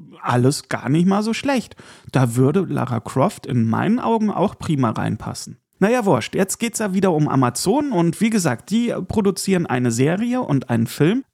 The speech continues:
Wann die genau rauskommen, steht noch nicht fest. Ich vermute mal, dass die Serie im Laufe von, des nächsten Jahres rauskommt, also in zweitausendvierundzwanzig.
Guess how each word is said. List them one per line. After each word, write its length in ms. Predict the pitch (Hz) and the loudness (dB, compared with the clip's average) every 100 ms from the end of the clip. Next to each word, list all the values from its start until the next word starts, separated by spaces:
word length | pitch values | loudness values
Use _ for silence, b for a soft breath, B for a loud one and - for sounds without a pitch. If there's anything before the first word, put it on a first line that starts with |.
| _ | _
Wann 320 | 147 135 175 220 | 0 2 4 2
die 200 | 190 160 | 2 2
genau 340 | 151 139 139 | 2 2 0
rauskommen, 1120 | 131 123 175 - - 185 175 170 165 160 156 | 2 2 0 -2 -2 2 4 4 2 0 -2
steht 320 | - - 147 | -4 0 0
noch 120 | - 123 | 2 2
nicht 200 | 120 - | 2 -2
fest. 320 | 113 104 - | -4 -4 -6
Ich 140 | - | -4
vermute 440 | - 165 190 226 202 | 2 4 4 2 2
mal, 160 | 151 | 2
dass 200 | 147 143 | 0 -2
die 100 | - | -2
Serie 540 | 120 117 143 151 143 131 | 0 2 2 2 2 2
im 160 | 131 | 2
Laufe 340 | 120 117 151 135 | 2 2 0 -4
von, 1000 | - 131 123 123 113 - - - - - | -2 0 2 2 0 -4 -6 -8 -10 -2
des 180 | 135 - | -2 2
nächsten 480 | 139 165 - - 123 | 2 2 0 0 0
Jahres 540 | 110 127 131 120 - | 2 -2 -2 -4 -2
rauskommt, 520 | 107 107 - 123 - | -2 -2 -2 -4 -4
also 160 | 113 117 | -2 -2
in 100 | 117 | -2
zweitausendvierundzwanzig. 1500 | - 123 120 127 113 - 147 135 113 104 113 104 - 131 - | 0 -2 2 0 0 -2 2 2 2 -4 -4 -4 0 -2 -4